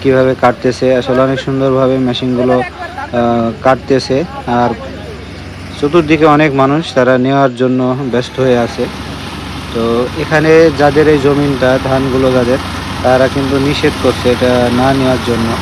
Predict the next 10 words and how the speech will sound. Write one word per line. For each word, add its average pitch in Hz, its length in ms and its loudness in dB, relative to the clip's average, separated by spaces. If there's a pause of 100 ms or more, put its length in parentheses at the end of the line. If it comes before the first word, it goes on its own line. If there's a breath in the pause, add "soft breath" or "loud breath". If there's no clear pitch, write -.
(560)
তো 123 140 -2
তারপরও 135 480 2
মানুষ 131 400 0
কিন্তু 135 380 0
পিছনে 131 360 -2
লেগে 127 380 2
আছে, 127 380 0
জোরপূর্বকই 127 800 0
নিচ্ছে 131 360 -2
এক 117 80 0